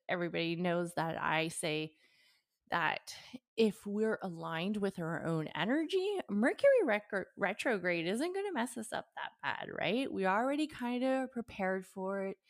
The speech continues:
Something that happens three times a year. It's nothing that's going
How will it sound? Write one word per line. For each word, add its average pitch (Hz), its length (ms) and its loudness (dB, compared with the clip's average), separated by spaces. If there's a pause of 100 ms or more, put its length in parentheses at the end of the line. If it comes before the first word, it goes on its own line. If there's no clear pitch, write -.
(340)
Something 226 460 2
that 233 220 -2
happens 202 720 -4
three 156 160 0
times 190 380 -2
a 269 60 4
year. 233 720 4
It's - 340 -4 (680)
nothing 220 500 -2
that's 240 280 -4
going 220 360 -4